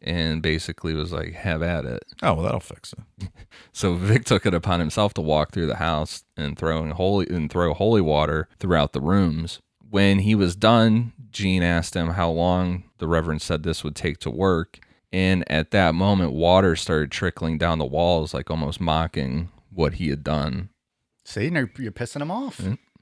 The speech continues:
Speaker 3: Also, this Reverend Davey, he really doesn't give a shit about helping people, does
Speaker 1: No,
Speaker 3: he?
Speaker 1: he's like, "I'm
Speaker 3: He's like,
Speaker 1: good."
Speaker 3: "Move, you're gonna die. Here's some water. Take care of it yourself."
Speaker 1: <laughs> That night, like, almost in retaliation,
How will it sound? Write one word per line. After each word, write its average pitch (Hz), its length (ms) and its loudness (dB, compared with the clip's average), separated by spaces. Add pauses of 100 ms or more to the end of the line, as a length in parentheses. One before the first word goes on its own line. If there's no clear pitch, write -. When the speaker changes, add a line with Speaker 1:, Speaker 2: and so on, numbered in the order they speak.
(160)
Speaker 3:
Also, 190 180 2
this 147 200 0
Reverend 160 360 6
Davey, 127 340 4
he 143 120 -4
really 220 140 2
doesn't 170 120 -2
give 147 120 -6
a 123 40 -8
shit - 240 -2
about 117 220 -2
helping 117 240 -4
people, 135 280 -6
does 131 80 2
Speaker 1:
No, 123 180 10
Speaker 3:
he? 131 80 10
Speaker 1:
he's 117 180 6
like, 110 180 4
"I'm 98 220 6
Speaker 3:
He's 92 100 2
like, 180 100 6
Speaker 1:
good." 85 360 0
Speaker 3:
"Move, 170 260 4
you're 151 80 4
gonna 143 140 2
die. 120 380 4 (320)
Here's 185 160 8
some 180 140 10
water. 135 300 6
Take - 200 -4
care 139 100 0
of 123 80 0
it - 40 -6
yourself." 113 380 0
Speaker 1:
<laughs> - 100 4 (1400)
That 101 440 4
night, 98 360 4
like, 78 240 -2
almost 101 380 2
in 95 180 2
retaliation, 82 1120 0